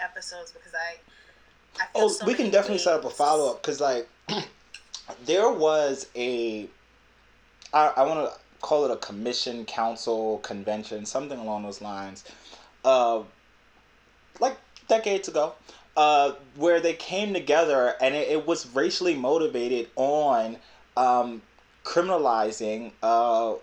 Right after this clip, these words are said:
Speaker 2: weed. Um, the usage of the word marijuana is actually
Speaker 1: Yeah.
Speaker 2: a part of that history. Um, and so,
Speaker 1: That's why I
Speaker 2: like,
Speaker 1: make the conscious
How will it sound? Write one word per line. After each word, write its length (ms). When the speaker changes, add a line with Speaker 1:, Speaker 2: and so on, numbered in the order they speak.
Speaker 2:
weed. 520
Um, 460
the 80
usage 680
of 380
the 100
word 720
marijuana 880
is 240
actually 480
Speaker 1:
Yeah. 160
Speaker 2:
a 20
part 460
of 340
that 200
history. 760
Um, 580
and 180
so, 300
Speaker 1:
That's 100
why 240
I 40
Speaker 2:
like, 100
Speaker 1:
make 160
the 60
conscious 340